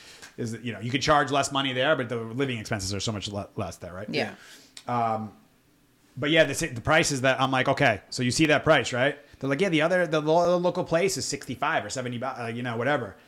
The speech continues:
Speaker 1: I go, "Okay, add in, are they, are they walking the dog?" "Oh shit, they don't do that." "All right, well, your dog gets two to three walks a day here, so add in
Speaker 2: Minimum.
Speaker 1: two to three at fifteen dollars that they're char-, or twenty dollars that they're
Speaker 2: Minimum.
Speaker 1: charging you."
Speaker 3: Mm-hmm.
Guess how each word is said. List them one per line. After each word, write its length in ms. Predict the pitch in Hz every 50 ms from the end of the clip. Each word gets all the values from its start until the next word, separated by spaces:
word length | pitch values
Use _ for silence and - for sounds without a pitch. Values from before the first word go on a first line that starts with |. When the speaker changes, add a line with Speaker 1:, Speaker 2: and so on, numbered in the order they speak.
| - - - - -
Speaker 1:
I 60 | - 131
go, 80 | 143 147
"Okay, 300 | 147 143 170 160 104 - - _ _ _ _ -
add 220 | - 131 143 156
in, 320 | 165 160 156 143 120 113 110 - _ _ _ -
are 120 | 135 135
they, 180 | 131 135 135 123
are 220 | 127 127 131 131 131
they 100 | 127 127
walking 380 | 127 131 143 151 - 196 185
the 80 | 180 170
dog?" 380 | 180 180 180 185 196 190 185 - _ _ _ _ _ _ _ _ - 135
"Oh 160 | 156 151 131
shit, 280 | - - 165 160 120
they 100 | 104 117
don't 180 | 120 139 143 135
do 120 | 123 117
that." 280 | 110 107 98 98 - - -
"All 60 | 147
right, 140 | 147 139 131
well, 120 | 135 135
your 100 | 143 143
dog 200 | 165 190 185 175
gets 160 | 175 160 -
two 160 | - - 151 151
to 80 | 147
three 160 | 143 143 143
walks 320 | 131 131 127 131 127 - 135
a 60 | 117
day 220 | 113 110 113 120
here, 280 | 123 143 151 156 160 156
so 140 | - - 131
add 60 | -
in 280 | 131 139 143 135 143 143
Speaker 2:
Minimum. 180 | 143 143 135 139
Speaker 1:
two 100 | 139 131
to 80 | 131
three 300 | 127 131 131 135 135 131 117
at 80 | 110
fifteen 400 | - 143 135 - - 139 131 131
dollars 400 | 123 123 123 120 117 104 101 -
that 80 | - -
they're 100 | 110 98
char-, 220 | - 117 117 117 -
or 40 |
twenty 280 | - - 127 135 127 123
dollars 280 | 120 120 117 117 147 156
that 120 | 160 156
they're 80 | 156 147
Speaker 2:
Minimum. 40 |
Speaker 1:
charging 340 | 139 120 117 120 113 113 107
you." 60 | 107
Speaker 3:
Mm-hmm. 160 | 113 117 117